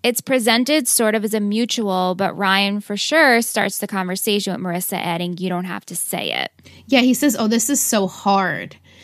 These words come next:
Speaker 2: So when he initially first says that, I'm like, "Oh, no. He's, like, gonna break up with her," even though I knew it was coming. I was just like, "Ooh, he's gonna say that." He's like, "Oh, this is so hard." I'm like, "Oh, shit, he's, like, really going in." <laughs>
Speaker 1: Do you, do you think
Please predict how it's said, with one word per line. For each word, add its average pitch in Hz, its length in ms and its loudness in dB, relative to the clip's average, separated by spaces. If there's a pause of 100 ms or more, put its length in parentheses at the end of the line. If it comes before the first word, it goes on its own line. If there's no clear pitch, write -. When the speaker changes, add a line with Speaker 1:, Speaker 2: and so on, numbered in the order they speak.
(140)
Speaker 2:
So - 160 0
when 247 100 6
he 269 140 6
initially 262 400 4
first 214 320 -2
says 202 220 2
that, 202 200 4
I'm 190 80 -2
like, 185 200 -4
"Oh, 233 180 2
no. 190 640 0 (220)
He's, 262 260 2
like, 202 220 2
gonna 190 180 -2
break 180 300 -2
up 208 160 2
with 190 140 -2
her," 185 120 2
even 247 220 4
though 262 80 4
I 214 100 6
knew 214 200 4
it - 120 -2
was 185 60 -4
coming. 202 580 -2 (440)
I - 60 -2
was 196 60 -2
just 196 120 -4
like, 208 140 0
"Ooh, 370 400 4
he's 277 200 6
gonna 285 180 0
say 294 160 4
that." 202 160 0
He's 247 220 4
like, 233 100 0
"Oh, 214 80 2
this 190 220 0
is 180 80 -2
so 190 260 0
hard." 180 320 0
I'm 175 60 -4
like, 190 140 -2
"Oh, 339 120 2
shit, 339 260 2
he's, 277 180 4
like, 254 140 0
really 254 220 2
going 214 300 0
in." 285 260 2 (340)
<laughs> 466 60 6 (480)
Speaker 1:
Do 339 120 2
you, 294 420 0 (160)
do 247 80 -4
you 254 160 0
think 254 360 0